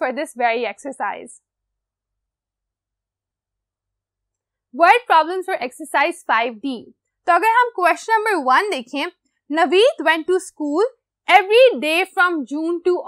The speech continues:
August। ठीक है, वो स्कूल जाता है रोज जून से अगस्त तक हर दिन। He did not go for four Sundays each month। लेकिन हर महीने में सिर्फ चार संडेज हैं जिन पे वो स्कूल नहीं जाता। तो वो आपसे पूछ रहे हैं कि उसने टोटल कितने दिन स्कूल अटेंड किया।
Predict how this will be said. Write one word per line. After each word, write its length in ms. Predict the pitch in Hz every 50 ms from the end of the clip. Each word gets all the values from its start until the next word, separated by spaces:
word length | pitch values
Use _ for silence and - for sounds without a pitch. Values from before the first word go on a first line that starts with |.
| 233 240
August। 400 | 226 - 175 - - - - - _ -
ठीक 180 | 320 302 -
है, 80 | 415 440
वो 140 | 415 403 -
स्कूल 360 | - - - 381 415 440 403
जाता 340 | 392 330 302 294 - 320 339
है 180 | 339 370 370 302 247
रोज 360 | 269 294 311 294 339 330 262 226 277
जून 220 | 302 349 381 381
से 140 | - - 403
अगस्त 460 | - - 254 254 247 294 320 320 _ -
तक 200 | 349 359 - _ - 311
हर 160 | 330 359 339
दिन। 380 | 240 214 269 254 233 208 - _ _ _ _ _ _ _ _ _ _ _ _ _ _ _ _ _ _ _ -
He 100 | 415 453 494
did 180 | 554 440 381 359
not 340 | 339 349 359 427 587 - - -
go 160 | 370 392 403 -
for 120 | 440 427 427 - - -
four 220 | 392 381 392 440 480 508 -
Sundays 640 | - - - 330 311 311 311 330 339 359 370 - - - - 320 320
each 280 | 330 339 339 - - - 269 262
month। 260 | 254 220 196 240 -
लेकिन 380 | 294 359 339 359 440 453 440 370 320
हर 240 | 359 392 466 480 453
महीने 360 | 427 359 339 320 330 349 359
में 120 | 359 403 370
सिर्फ 240 | - 415 415 381 403 _
चार 300 | - 330 277 294 349 415
संडेज 480 | 392 - 311 277 277 277 302 302 - 339
हैं 120 | 359 349
जिन 120 | 302 277 254
पे 120 | - 311
वो 120 | 320 330 320
स्कूल 340 | - _ - 311 359 330 285
नहीं 300 | 233 254 233 277 285 262
जाता। 440 | 247 208 175 - - - - - - _ _ _ _ _ _ _ -
तो 60 | 381
वो 120 | 339 403 480 523 466
आपसे 240 | 427 403 - - 427
पूछ 260 | 381 370 320 320 - -
रहे 100 | 381 392
हैं 60 | 392
कि 80 | 415
उसने 320 | 392 - 330 - 381 415 403
टोटल 340 | - 339 294 254 381 392 370
कितने 300 | - 269 - 320 349 339
दिन 200 | 294 339 370 359
स्कूल 320 | - - - 311 330 349
अटेंड 380 | - 277 - 269 247 254 262 -
किया। 260 | _ - 240 208